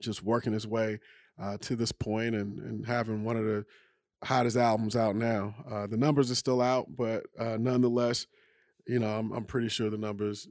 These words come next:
you know, Drake does crazy, you know, with regard to the numbers every time he drops an album. So I'm sure this one will,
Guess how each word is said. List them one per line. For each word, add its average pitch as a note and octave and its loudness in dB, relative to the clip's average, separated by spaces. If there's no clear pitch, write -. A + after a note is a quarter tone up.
you G#2+ -12
know, - -12
Drake F#3+ 0
does G#2+ 0
crazy, A2+ 6
you B2+ 0
know, A#2 4
with A2+ 4
regard G#2+ 0
to - -10
the G2+ -6
numbers G2+ -2
every G#2 -4
time G2+ -6
he G2+ -4
drops F#2+ -4
an G2+ -4
album. F#2+ -6
So G2+ -10
I'm G2 -4
sure G#2+ -4
this G2 -4
one G2 -4
will, G2 -8